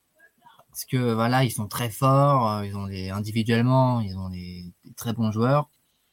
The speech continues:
Mais on n'a pas senti qu'ils, voilà, que,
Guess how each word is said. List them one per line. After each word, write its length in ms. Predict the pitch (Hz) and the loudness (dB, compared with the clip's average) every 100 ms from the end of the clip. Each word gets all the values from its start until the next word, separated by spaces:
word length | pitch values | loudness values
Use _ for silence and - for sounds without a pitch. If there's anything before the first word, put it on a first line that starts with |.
| _ _ _ _ _ _ _ _ | _ _ _ _ _ _ _ _
Mais 100 | 135 | 6
on 80 | 143 | 8
n'a 120 | 151 | 8
pas 160 | 135 185 | 8 4
senti 540 | 180 175 143 196 208 | 6 4 4 2 0
qu'ils, 720 | 185 156 143 143 139 139 139 135 _ _ _ _ _ _ _ _ _ _ _ | 2 2 4 6 4 4 2 -2 _ _ _ _ _ _ _ _ _ _ _
voilà, 320 | 117 123 143 | 0 4 4
que, 840 | 156 - 139 131 131 131 131 135 | 4 2 4 4 4 2 4 4